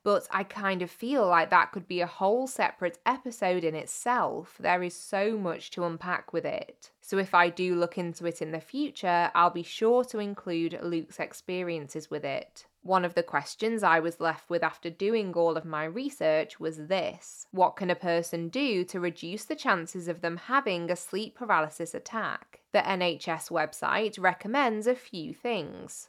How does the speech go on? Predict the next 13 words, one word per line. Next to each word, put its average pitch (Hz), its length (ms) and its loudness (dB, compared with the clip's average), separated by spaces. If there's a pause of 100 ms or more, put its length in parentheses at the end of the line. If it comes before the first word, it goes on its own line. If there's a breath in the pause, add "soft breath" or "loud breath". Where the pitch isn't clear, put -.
like 175 420 6
regularly 175 760 2
trying 170 400 0
to 175 80 -10
get - 260 0
seven 175 500 2
to 185 120 -6
nine 160 420 -2
hours 180 400 2
of 147 120 -4
sleep 247 500 -8
per 160 240 0
day, 185 640 0